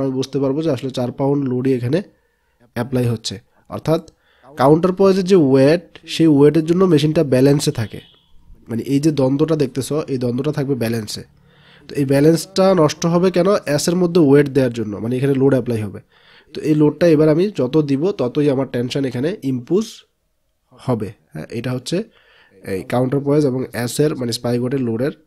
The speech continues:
হিসাবটা, হুম। আর নিচে একদম মেশিনের এই যে প্ল্যাটফর্ম আছে, প্ল্যাটফর্মের নিচের দিকে কিছু কন্ট্রোল ইউনিট এবং ইলেকট্রিক মোটর আছে, যেটা সাহায্যে আসলে এই মেশিনটা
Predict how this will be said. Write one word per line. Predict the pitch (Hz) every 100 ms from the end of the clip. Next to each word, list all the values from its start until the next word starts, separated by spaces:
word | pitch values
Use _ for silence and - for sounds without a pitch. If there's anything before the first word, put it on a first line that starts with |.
| _ _ _ _ -
হিসাবটা, | 117 120 - 104 - _ _ -
হুম। | - _ _ _ _ _ -
আর | 110 113 113 123
নিচে | 180 185 175 175
একদম | 127 139 135
মেশিনের | 127 143 143
এই | 131
যে | 135
প্ল্যাটফর্ম | 139 135 135 - 151
আছে, | 139 - 165
প্ল্যাটফর্মের | 165 127 - 135 139
নিচের | 127 127 147 139
দিকে | 139 135 147 196 - _ _ _ _ _ _ _ - -
কিছু | - 123
কন্ট্রোল | 131 139 135 135 139
ইউনিট | 135 151
এবং | 135 131
ইলেকট্রিক | 127 123 - 143
মোটর | 127 123 127
আছে, | 131 - 190
যেটা | 143 117
সাহায্যে | 113 123 120 127
আসলে | 120 123 196 - _ _ 123 123
এই | 123
মেশিনটা | 120 110 120 151